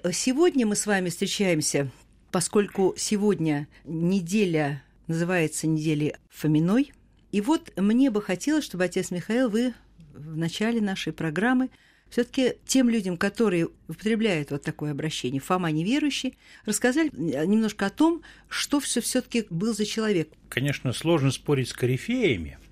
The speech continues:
Speaker 2: да, с Михалковым, но кем, на что была бы похожа наша цивилизация, если бы постоянно в этой цивилизации не рождались люди, которые не довольствовались бы готовыми ответами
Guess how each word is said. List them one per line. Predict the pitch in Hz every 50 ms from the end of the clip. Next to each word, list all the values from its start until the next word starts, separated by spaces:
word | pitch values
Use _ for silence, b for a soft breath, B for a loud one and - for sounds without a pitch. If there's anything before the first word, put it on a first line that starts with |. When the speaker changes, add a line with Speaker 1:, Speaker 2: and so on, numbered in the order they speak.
| - -
Speaker 2:
да, | - - - 131
с | 135 - - - - -
Михалковым, | - 98 - - 90 - - 170 185 208 208 185 180 B B B B B B B B B B B -
но | - 151 160 175 - - - - - -
кем, | - - 214 233 247 240 233 220 208 190 160 143 139 135 131
на | 143 165
что | - - - 220 214
была | 180 202 202 196 180
бы | 160 165 160
похожа | - 165 156 143 - 185 190 185 160 139 123
наша | 131 160 170 - - 127
цивилизация, | 120 - 123 117 113 113 120 123 127 151 214 247 240 240 - - 107 90 82 76 69 - B B B B B B B B B B
если | 113 127 - - 151
бы | 139 135
постоянно | 135 - 156 143 - - 139 139 160 185 208 220 220 208 196 185 160
в | 143 160
этой | 170 - 180 165
цивилизации | - - 170 165 165 160 165 156 151 160 143 - - 113
не | 113 135 147
рождались | 147 151 147 143 151 180 185 175 160 - -
люди, | 175 175 220 247 247 226 151 117 98 82 71 67 - b b b b b b b b -
которые | - - 131 - - - 185 208 214 214 208 208 202 196 190 185 185 - - - - -
не | 143 139 139 139 139 151 180 202
довольствовались | 185 165 175 175 170 185 220 220 185 - - - - 185 180 175 175 170 170 156
бы | 147 139 147 147
готовыми | 143 156 147 - - 170 170 165 160 156 160 151
ответами | 151 147 - - 120 101 87 - - - - - - -